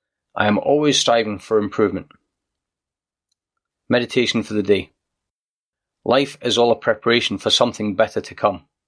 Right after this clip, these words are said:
God has a plan for your life, and it will work out if you try to do His will. God has things planned for you,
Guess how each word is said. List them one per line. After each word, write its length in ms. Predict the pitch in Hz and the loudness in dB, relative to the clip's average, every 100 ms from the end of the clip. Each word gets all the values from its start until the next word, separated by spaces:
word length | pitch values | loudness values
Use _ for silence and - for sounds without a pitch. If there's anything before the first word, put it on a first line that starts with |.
| _ _ _ _ _ _ - | _ _ _ _ _ _ -2
God 180 | 127 127 | -2 0
has 160 | 113 | 0
a 60 | 110 | -2
plan 320 | - 123 120 | 0 0 0
for 120 | - | 0
your 120 | 107 | 0
life, 360 | 107 113 110 - - | 2 0 -2 -10 -6
and 140 | 110 | -4
it 80 | 95 | -4
will 120 | 113 | -2
work 300 | 110 113 - | 2 2 2
out 200 | 110 101 _ - | 0 0 _ -16
if 160 | - | -8
you 80 | 101 | -8
try 300 | - 113 110 | -2 0 0
to 280 | - - - | -2 -14 -4
do 220 | 117 113 | 0 2
His 180 | 104 104 | 2 0
will. 300 | 104 101 98 _ _ _ _ _ _ _ _ - | 0 -2 -4 _ _ _ _ _ _ _ _ -2
God 220 | 123 127 | 0 0
has 240 | - 117 - | 2 0 2
things 200 | 120 - | 0 -2
planned 320 | - 139 135 | 0 0 0
for 140 | - | -4
you, 200 | 98 90 | -6 -6